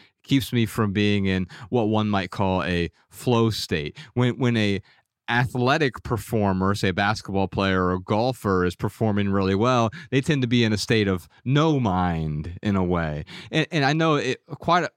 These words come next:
quite in a scenario like this, quite a, it, it's just, um,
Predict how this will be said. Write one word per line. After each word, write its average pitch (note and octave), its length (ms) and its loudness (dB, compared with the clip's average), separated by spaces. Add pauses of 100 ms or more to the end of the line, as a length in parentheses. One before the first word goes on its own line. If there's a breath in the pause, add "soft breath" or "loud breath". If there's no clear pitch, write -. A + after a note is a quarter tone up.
quite C3 200 -4 (580)
in C#3 160 2
a - 20 2
scenario C#3 400 2
like G2+ 160 2
this, G#2 260 2
quite G#2 200 0
a, G2 60 0 (100)
it, G#2 120 -2
it's G#2 160 -6
just, - 400 -2
um, F2 380 -2